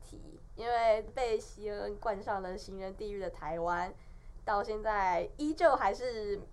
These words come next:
没有做出任何的改变，就会让我觉得有点困惑，就是大家都不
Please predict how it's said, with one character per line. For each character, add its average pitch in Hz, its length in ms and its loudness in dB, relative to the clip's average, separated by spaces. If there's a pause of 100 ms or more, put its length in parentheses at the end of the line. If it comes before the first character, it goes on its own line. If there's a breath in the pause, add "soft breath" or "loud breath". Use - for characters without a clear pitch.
(100)
没 240 80 -2
有 208 120 6
做 202 180 0
出 196 200 -6
任 202 160 -2
何 170 80 -6
的 147 80 -6
改 - 220 -8
变， - 320 -6 (280 soft breath)
就 339 120 2
会 330 80 6
让 294 120 6
我 214 100 4
觉 208 120 0
得 214 80 6
有 233 100 0
点 190 240 0 (280)
困 480 240 2
惑， 285 200 2
就 247 120 -4
是 262 140 -6
大 254 120 2
家 233 100 6
都 240 120 2
不 247 100 -6